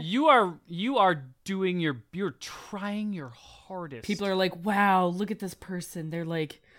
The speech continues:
Speaker 2: going through so much and they're doing so much for us."
Speaker 1: They're just,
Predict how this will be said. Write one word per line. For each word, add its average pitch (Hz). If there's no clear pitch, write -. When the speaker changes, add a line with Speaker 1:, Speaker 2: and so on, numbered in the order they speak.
Speaker 2:
going 208
through 220
so 190
much 180
and 170
they're 170
doing 208
so -
much -
for -
us." -
Speaker 1:
They're 202
just, -